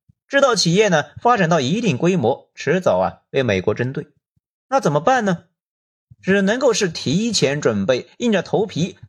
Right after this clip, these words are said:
自力更生。好在华为的优势呢，是每年都有无数的大船下海，既然是造船的，那顺便呢搞点造船工具不为过吧。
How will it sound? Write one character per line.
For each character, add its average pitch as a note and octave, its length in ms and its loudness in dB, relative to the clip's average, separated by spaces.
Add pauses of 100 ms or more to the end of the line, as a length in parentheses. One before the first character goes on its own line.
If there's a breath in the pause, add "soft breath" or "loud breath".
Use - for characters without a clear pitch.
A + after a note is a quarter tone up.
自 D#3 200 -2
力 G#2 140 -4
更 G#2 180 -4
生。 A#2+ 180 -6 (1080)
好 E3 180 0
在 E3 460 -4 (100)
华 E3+ 200 0
为 F3 100 -4
的 E3+ 120 -2
优 F3+ 220 -2
势 E3+ 160 -4
呢， B2 160 -4
是 C#3 140 -6
每 A#2 260 -4
年 A#2+ 240 -4
都 D#3+ 160 -2
有 A#2 140 -2
无 C3+ 300 -6
数 F3+ 160 -6
的 A#2+ 120 0
大 C#3 360 0
船 A2 320 -4
下 A2+ 260 -2
海， - 280 -10 (480)
既 C#4 140 -2
然 A3 220 2
是 G#3 160 0
造 A#3 260 2
船 A#2+ 320 0
的， - 220 -8 (160)
那 E3+ 100 2
顺 F#3+ 220 0
便 F#3 160 0
呢 D3 120 0 (180 loud breath)
搞 F3+ 200 2
点 D#3+ 180 -2
造 G3 220 0
船 D3+ 180 -2
工 A3 260 -4
具 G#3+ 380 -6 (160)
不 C3 120 -2
为 A#2+ 140 0
过 D#3 220 -2
吧。 D3 340 -4